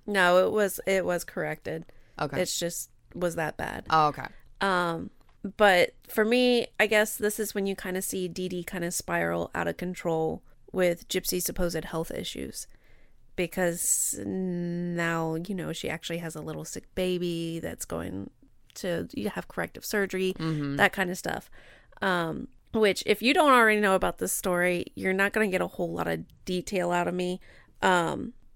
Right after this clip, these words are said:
Speaker 1: this is just kinda just, like, the basis of the story. If you really wanna know more,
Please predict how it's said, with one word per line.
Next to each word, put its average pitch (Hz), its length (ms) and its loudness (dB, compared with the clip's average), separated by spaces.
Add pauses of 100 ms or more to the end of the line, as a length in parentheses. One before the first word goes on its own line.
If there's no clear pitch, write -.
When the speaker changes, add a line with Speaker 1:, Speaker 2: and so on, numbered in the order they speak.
Speaker 1:
this - 760 4 (240)
is 202 340 4
just 190 360 0
kinda 180 260 0
just, 180 240 -6
like, 180 160 -4
the 190 80 0
basis 180 560 -2
of 190 120 -2
the 196 120 0
story. 190 420 0
If 185 140 -4
you 190 120 -4
really 190 220 0
wanna 185 180 0
know 175 140 -2
more, 175 320 -2